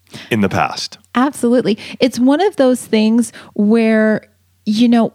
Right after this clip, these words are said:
Speaker 2: what you put on, even if nobody else is going to see it during the day, what you put on matters.
Speaker 1: Mm-hmm.
Speaker 2: Right? If you know you've got your killer underwear on, meaning it, maybe it's matchy-matchy, maybe it's just a,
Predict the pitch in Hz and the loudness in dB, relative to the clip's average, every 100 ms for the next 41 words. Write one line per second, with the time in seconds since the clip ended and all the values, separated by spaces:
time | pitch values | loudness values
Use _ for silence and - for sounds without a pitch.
0 | - 202 226 302 247 277 233 - 269 - | -8 -2 0 2 0 0 0 0 0 0
1 | 175 202 254 294 _ _ _ _ _ - | 0 0 0 -2 _ _ _ _ _ 0
2 | 277 320 269 277 269 285 233 240 254 220 | 2 2 2 4 2 0 0 0 0 0
3 | 233 214 - 247 214 214 220 220 220 254 | 0 0 0 0 0 0 2 2 2 2
4 | 220 277 294 277 285 269 262 247 277 262 | 2 0 0 0 2 2 2 2 2 0
5 | - - - 117 110 135 185 _ _ - | -2 -6 -4 -2 0 0 -2 _ _ -2
6 | 294 - 277 311 339 311 320 320 208 240 | 0 0 -2 0 2 2 4 2 -2 -2
7 | 269 262 269 262 254 247 - 240 240 220 | -2 0 0 0 0 -2 0 0 2 2
8 | 240 247 240 220 247 302 - _ 233 254 | 2 2 2 2 0 -2 -6 _ 2 4
9 | 247 247 233 220 208 226 220 208 208 208 | 4 2 2 0 0 2 2 2 2 2
10 | 196 196 185 233 285 285 285 277 269 214 | 2 0 0 2 0 0 0 0 2 0
11 | 196 196 190 - 196 - - | 0 0 -2 -2 -2 -2 -4